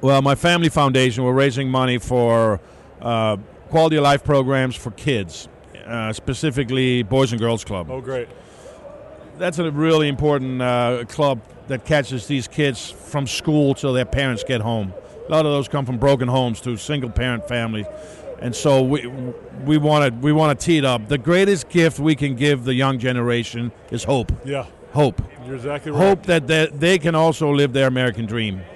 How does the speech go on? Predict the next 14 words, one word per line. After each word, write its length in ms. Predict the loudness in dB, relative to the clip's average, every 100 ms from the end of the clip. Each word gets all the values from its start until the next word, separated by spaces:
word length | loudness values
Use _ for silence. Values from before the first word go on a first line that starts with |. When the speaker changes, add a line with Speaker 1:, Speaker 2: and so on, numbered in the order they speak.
| -20 -20 -2
Speaker 1:
Give 160 | 0 2
them 140 | 2
an, 180 | 2 2 0
an 120 | 0
education 680 | 0 -2 0 2 2 -2 -4
so 220 | -2 -2
that 180 | -2 -2
it 100 | -2
empowers 680 | -2 -2 2 4 6 4 4
them 400 | 2 2 0 -4 -12 -20 -6
to 100 | -2
do 140 | 0
good 200 | 2 4
work 280 | 4 2 0